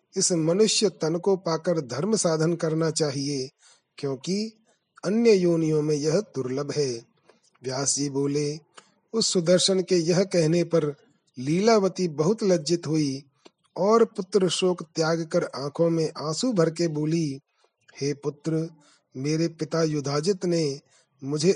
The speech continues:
अपराधिनी बना दिया। उन्होंने ही तुम्हारे नाना का वध करके राज्य का हरण कर लिया था। हे तात, उस समय मैं उन्हें तथा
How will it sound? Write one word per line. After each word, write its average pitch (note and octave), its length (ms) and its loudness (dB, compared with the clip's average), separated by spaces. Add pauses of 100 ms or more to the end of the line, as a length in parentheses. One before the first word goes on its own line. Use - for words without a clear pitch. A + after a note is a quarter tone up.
अपराधिनी D3 640 -2
बना F#3+ 260 2
दिया। D#3+ 440 0 (520)
उन्होंने D#3+ 400 2
ही A#3+ 160 6
तुम्हारे F3 460 0
नाना D#3+ 360 0
का E3 260 0
वध F3+ 240 0
करके D#3+ 500 0 (500)
राज्य D#3 420 -2
का A#3 180 4
हरण F3+ 260 4
कर E3 180 0
लिया E3+ 320 2
था। C#3+ 380 -4 (520)
हे C#3 240 -4
तात, C#3 480 -6 (580)
उस F3+ 160 0
समय F3 340 2
मैं E3 280 2
उन्हें D3+ 580 0 (480)
तथा G#3 220 0